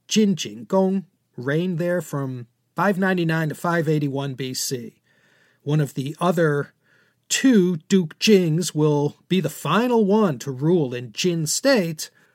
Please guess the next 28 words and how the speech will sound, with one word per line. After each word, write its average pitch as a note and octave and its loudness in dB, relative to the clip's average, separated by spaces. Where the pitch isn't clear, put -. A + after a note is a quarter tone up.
before C#3+ -4
it A#2 -8
was A#2 -16
partitioned C#3+ -4
a - -8
century C#3+ -4
later F3 4
into C3 -6
Han, D3 -6
Zhao, C#3+ -2
and B2+ -10
Wei. A2+ -16
And D#3 2
our C4+ 4
story A3+ 4
today D3+ 0
comes C3+ -8
straight - 0
to A#3+ 0
us G#3 2
from F3+ 0
Zuo D#3 0
Qiuming's E3+ -2
Zuo A2+ -8
Zhuan, D#3 -2
Mister E3 0
Zuo's C#3 -6
Annals, D3+ -4